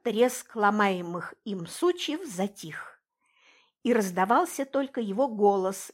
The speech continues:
извергающий на наши головы потоки проклятий.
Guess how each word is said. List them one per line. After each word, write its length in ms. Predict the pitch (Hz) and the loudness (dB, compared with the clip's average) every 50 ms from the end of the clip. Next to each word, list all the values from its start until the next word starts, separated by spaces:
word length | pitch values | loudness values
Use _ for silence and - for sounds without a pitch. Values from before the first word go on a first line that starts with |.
| _ _ | _ _
извергающий 960 | - 220 214 226 202 202 196 202 208 208 185 185 175 175 170 - - - 185 | -10 -8 -6 -2 0 0 0 0 2 0 0 2 0 -2 -4 -4 -4 -4 -6
на 140 | 180 180 180 | -6 -6 -6
наши 320 | 185 185 180 175 - - 170 | -6 -6 -6 -8 -8 -8 -4
головы 440 | 170 202 247 294 294 302 285 285 | 2 4 4 4 4 2 -2 -4
потоки 540 | 277 - - 180 165 - - 185 190 - - | -4 -4 -4 -6 -4 -4 -6 -6 -6 -8 -10
проклятий. 880 | - - 185 185 - - 190 170 165 165 170 - - - - - - | -8 -6 -6 -6 -6 -6 -6 -4 -6 -6 -8 -12 -20 -20 -20 -20 -20